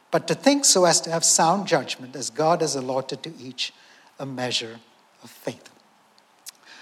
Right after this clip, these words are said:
What might it look like if I listen wholeheartedly and live worshipfully,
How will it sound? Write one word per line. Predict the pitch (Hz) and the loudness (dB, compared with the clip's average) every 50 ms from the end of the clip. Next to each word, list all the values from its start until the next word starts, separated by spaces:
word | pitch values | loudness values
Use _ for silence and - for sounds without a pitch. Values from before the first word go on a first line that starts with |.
| - - - _ | -20 -20 -20 _
What | 185 180 240 302 330 320 - - | 0 8 8 8 8 8 2 4
might | 233 247 240 196 | 6 6 6 8
it | 196 190 - 143 | 4 2 0 4
look | 165 214 214 - - | 4 4 4 4 -2
like | 147 131 123 131 135 - - - - - - _ _ _ | -4 -4 -4 -6 -10 -14 -16 -16 -16 -16 -18 _ _ _
if | 202 190 196 | -6 2 6
I | 196 180 175 175 | 8 8 8 6
listen | 175 220 269 - - 247 220 | 6 4 2 2 2 2 -2
wholeheartedly | 185 - - 202 185 180 - - 190 165 160 160 165 135 113 113 131 131 143 147 - _ _ _ _ _ | -2 0 2 2 2 2 4 6 6 6 6 4 -2 -6 -6 -8 -8 -8 -8 -8 -14 _ _ _ _ _
and | - 180 175 175 170 175 185 | 0 0 0 2 0 2 4
live | 202 202 185 160 | 4 4 2 2
worshipfully, | 147 175 214 233 196 - - - 196 196 - - - 127 131 131 135 135 | 2 6 6 6 6 6 4 2 2 -2 -4 -6 -4 -2 -2 -2 -4 -6